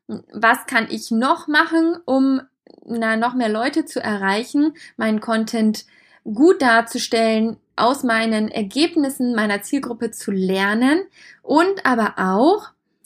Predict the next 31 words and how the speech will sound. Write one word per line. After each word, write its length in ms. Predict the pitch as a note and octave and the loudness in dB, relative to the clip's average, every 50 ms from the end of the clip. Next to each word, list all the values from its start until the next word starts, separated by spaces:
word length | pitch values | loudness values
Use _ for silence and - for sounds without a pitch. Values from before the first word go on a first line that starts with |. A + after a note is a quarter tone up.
| _ | _
nicht 340 | - G#3 G3+ G#3+ C4+ C#4 - | -4 -2 0 -2 -2 -2 -2
zu 100 | - E4 | -2 0
vergessen, 580 | D#4+ D4+ B3+ A3+ G#3+ G#3+ - - - D4 D#4+ D4 | 2 0 2 2 0 0 0 0 0 2 2 4
naja, 260 | B3 G#3 G3+ G3+ F#3+ | 4 2 2 0 0
was 160 | G3 G#3 - | 0 -2 0
mache 240 | A3 A#3 D4+ E4+ E4+ | 0 -2 0 0 -2
ich 100 | D4 - | -2 -2
dann 160 | C#4 B3 A#3 | -2 0 0
mit 220 | A3 A3 A3 - G#3 | 0 -2 -2 -4 -4
meinem 260 | G3 G3 F#3+ F#3+ F#3+ | -2 -2 -2 -4 -4
Traffic, 400 | - - G#3+ A#3+ - E4 D#4+ E4 | -4 -2 -2 0 0 0 -2 0
der 180 | A#3+ G3+ G3 | -2 -2 -2
auf 80 | G3+ - | -2 -2
die 160 | - G#3 F#3 | -2 -2 -2
Website 460 | F#3 F#3 F3+ F3+ - - G3 F#3+ F#3 | -2 -4 -6 -6 -8 -8 -8 -8 -8
kommt? 380 | - - - C4+ D#4+ F#4+ F#4+ - _ - - - - _ | -6 -2 -2 0 0 -2 -4 -8 _ -20 -20 -20 -14 _
Irgendwas 540 | - - C#4+ D4 D4 D4 C4 A#3+ B3 B3 - | 0 2 4 4 4 4 4 4 4 2 2
muss 400 | B3 A3+ A#3 A#3 A#3+ - - _ - | -2 -2 -2 -2 -4 -6 -10 _ 0
damit 320 | G#3+ G3+ A3 A#3 A#3+ A3 | 2 2 4 2 2 0
ja 60 | A3 G#3+ | 0 0
noch 180 | A3 A3 A3 | 0 -2 -2
passieren, 400 | - G#3+ - - - A#3+ B3+ B3 | -4 -8 -6 -4 0 0 2 2
damit 300 | A#3 G#3+ G#3 G#3+ G#3 - | 2 2 2 0 -2 -2
die 60 | A3 | -4
dann 180 | G#3 G3+ G3 G3 | -4 -2 -2 -4
auch 160 | - G3+ F#3+ - | -4 -6 -8 -6
wirklich 520 | G3 G#3+ B3 C#4 C4+ - - A3+ A3+ - - - - - _ _ | -4 -2 -2 -2 -2 -2 -2 -2 -2 -4 -8 -20 -20 -20 _ _
in 200 | - A3 G#3+ G3 | -4 -4 -2 -4
Kunden 680 | - - - A#3 A3 A3+ A3 - G#3+ G#3+ G#3+ G#3+ G#3+ _ _ _ _ - | -4 -4 -2 0 0 0 -2 -2 -2 0 0 0 -2 _ _ _ _ -10
konvertieren. 1000 | - - G#3+ G#3 G3+ G3+ G3+ G3 F#3+ - - - - B3+ C4 G#3+ - - - - _ _ _ _ _ _ _ _ _ _ _ _ _ _ _ - | -4 -2 0 0 0 0 -2 -4 -6 -8 -12 -2 2 4 4 4 2 0 -8 -16 _ _ _ _ _ _ _ _ _ _ _ _ _ _ _ -2
Also, 520 | - B3 C4 B3+ F#3+ - - - - G#3+ | 0 2 2 2 0 -2 -6 -10 -10 -12